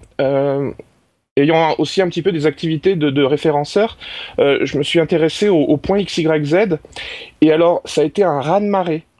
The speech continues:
Le fait que Google utilise le point X Y Z d'un seul coup pour, euh, ce, ce nom de domaine, enfin pour ce, pour ce site-là, on a vu une explosion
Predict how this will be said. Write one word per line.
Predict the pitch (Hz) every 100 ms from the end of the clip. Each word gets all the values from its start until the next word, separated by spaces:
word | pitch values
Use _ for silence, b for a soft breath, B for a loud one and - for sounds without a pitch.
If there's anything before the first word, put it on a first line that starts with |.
| -
Le | 147
fait | 214 214
que | -
Google | 165 160 185 190 185
utilise | 165 - 165 180 151
le | 147
point | 123 196
X | 214 -
Y | 190 185 175
Z | 165 175
d'un | 135 170
seul | 202 214 185
coup | - 185 - _ -
pour, | 156 151 147 147
euh, | 139 139 B B B
ce, | - - 143 139
ce | -
nom | 165
de | 160
domaine, | 156 156 190 226 B B B B
enfin | - 151
pour | - 156
ce, | - 139 131 127
pour | 147
ce | -
site-là, | 131 - 135 170 214 - B B B
on | 156
a | 170
vu | 170 208 214 -
une | 139 170
explosion | 220 - 208 202 170 180